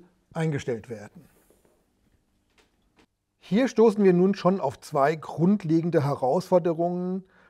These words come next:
bei der Bilderfassung kleiner Partikel. Erstens nimmt die sogenannte Schärfentiefe mit steigender Vergrößerung stetig ab.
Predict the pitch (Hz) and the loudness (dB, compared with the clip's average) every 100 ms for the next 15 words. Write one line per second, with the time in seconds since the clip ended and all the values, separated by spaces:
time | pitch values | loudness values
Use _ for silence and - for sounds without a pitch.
0 | _ 151 135 139 139 127 104 156 214 - | _ -2 0 0 -2 -2 -2 -2 -2 -2
1 | 180 - 160 180 160 - 127 135 143 180 | -4 -2 -4 -4 -6 -6 -8 -8 -8 -10
2 | - 233 - 98 _ _ _ _ _ _ | -8 -8 -8 -20 _ _ _ _ _ _
3 | _ _ _ _ 214 269 240 165 196 294 | _ _ _ _ 0 2 2 -2 -6 -6
4 | - _ _ _ 170 185 190 160 202 202 | -14 _ _ _ 0 2 2 2 2 2
5 | 180 156 - 226 277 185 160 - 170 170 | 0 -4 -4 -4 -4 -4 -6 -4 -4 0
6 | 185 156 - - 156 226 226 190 170 - | -2 -2 -6 -10 -8 -6 -4 -4 -4 -4
7 | 165 165 170 160 156 - 170 170 160 - | -2 -2 -4 -4 -8 -6 -4 -4 -6 -10
8 | - - - | -16 -20 -20